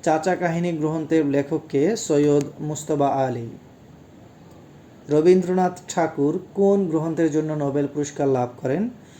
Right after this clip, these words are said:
উনিশশো তেরো সালে গীতাঞ্জলি কাব্যগ্রন্থের ইংরেজি অনুবাদের জন্য রবীন্দ্রনাথ ঠাকুর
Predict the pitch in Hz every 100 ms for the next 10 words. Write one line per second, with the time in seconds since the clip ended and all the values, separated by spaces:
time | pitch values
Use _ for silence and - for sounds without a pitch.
0 | - - 151 156 - 165 - 151 156 180
1 | 180 175 175 151 160 165 160 156 156 156
2 | 156 135 139 139 139 139 143 123 - 143
3 | 143 139 127 165 - - - - 147 151
4 | 147 151 143 147 143 143 143 147 143 143
5 | 143 - 127 143 135